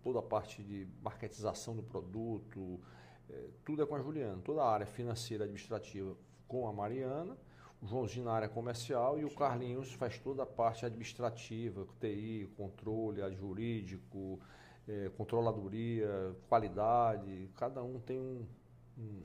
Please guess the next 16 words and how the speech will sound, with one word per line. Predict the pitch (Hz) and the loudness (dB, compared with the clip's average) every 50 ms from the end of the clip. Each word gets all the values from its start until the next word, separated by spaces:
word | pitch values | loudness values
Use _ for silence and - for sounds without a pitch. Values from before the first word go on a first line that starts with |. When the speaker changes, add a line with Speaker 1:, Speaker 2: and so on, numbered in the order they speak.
| 120 120 | -10 -8
Speaker 1:
uma, | 110 104 104 104 104 101 92 90 85 90 - - - - - - - - - - - - - - - - | -8 -6 -6 -6 -6 -6 -6 -6 -8 -10 -14 -18 -20 -20 -20 -20 -20 -20 -20 -20 -20 -20 -20 -18 -12 -10
uma | 117 110 101 98 | -8 -6 -4 -4
Speaker 2:
Uma | 95 92 92 - | -4 -2 -2 -2
área | 117 117 123 123 | 0 0 0 -2
específica, | 117 - - 117 - - 123 113 110 | -4 -4 -6 -8 -6 -4 -2 0 2
Speaker 1:
é, | 113 | 2
e | 123 127 | 2 2
Speaker 2:
né? | 127 | 4
Speaker 1:
tem | - 139 156 | 6 6 6
o | 151 | 8
Reginaldo | 151 175 156 147 147 127 120 131 147 143 117 110 | 8 6 6 4 2 4 4 6 6 6 4 4
hoje, | 110 127 - - - | 2 2 2 2 0
que | - 120 | -2 -2
é | |
um | 110 107 107 | -2 -2 -2
grande, | 98 90 107 104 123 147 165 156 127 113 - | -2 0 4 6 6 6 6 4 2 0 -4